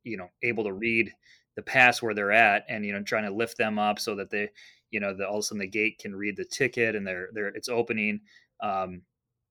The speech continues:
I don't know that that's making life any better for anybody in the Midwest. Um, a-, and people are gonna argue with me on that, and I, I don't mean any disrespect, but, um, to me, as a skier,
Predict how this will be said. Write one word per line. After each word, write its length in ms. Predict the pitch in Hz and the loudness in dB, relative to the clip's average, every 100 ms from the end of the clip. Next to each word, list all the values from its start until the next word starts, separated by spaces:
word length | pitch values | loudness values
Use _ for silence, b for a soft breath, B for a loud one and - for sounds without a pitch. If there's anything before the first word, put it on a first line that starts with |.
| _ 113 | _ -2
I 140 | 202 | 2
don't 180 | 320 170 | 2 4
know 100 | 147 | 4
that 160 | 127 | 4
that's 220 | 117 113 127 | 2 0 2
making 540 | 123 120 117 104 104 | 2 4 2 0 0
life 260 | 117 113 - | 4 4 2
any 220 | 123 127 | 0 0
better 380 | 113 117 107 95 | 4 4 4 2
for 180 | - 110 | -2 0
anybody 440 | 110 104 98 95 | 0 0 0 -2
in 40 | 95 | -4
the 80 | |
Midwest. 640 | 92 90 90 87 85 - - - | -6 -6 -6 -8 -8 -10 -12 -10
Um, 420 | 101 95 92 92 - _ 127 | -8 -6 -8 -12 -18 _ -6
a-, 40 | |
and 540 | 107 107 117 110 107 - - | -4 -2 -2 -2 -4 -8 -4
people 260 | 139 139 | 0 4
are 40 | 123 | 4
gonna 140 | 120 | 2
argue 300 | 110 113 113 | 2 2 2
with 140 | 110 | 0
me 180 | 113 107 | 0 0
on 120 | 107 | 0
that, 280 | 104 104 107 | 0 0 -2
and 100 | 123 | -4
I, 120 | 101 101 - - | -6 -8 -10 -14
I 60 | 110 | -8
don't 220 | 104 110 | -6 -6
mean 100 | 110 | -4
any 160 | 104 101 | -4 -2
disrespect, 720 | 104 - 104 - 110 101 - | -4 -4 -10 -2 0 0 -2
but, 200 | 98 95 B B B _ 110 | -10 -10 B B B _ -2
um, 420 | 107 104 104 101 _ _ _ _ _ _ _ - | 2 2 0 -8 _ _ _ _ _ _ _ -4
to 100 | 131 | 2
me, 500 | 131 139 143 139 - - | 4 4 2 -2 -10 -4
as 120 | 113 | -2
a 60 | 110 | -2
skier, 640 | - 123 120 117 117 | -4 0 4 6 4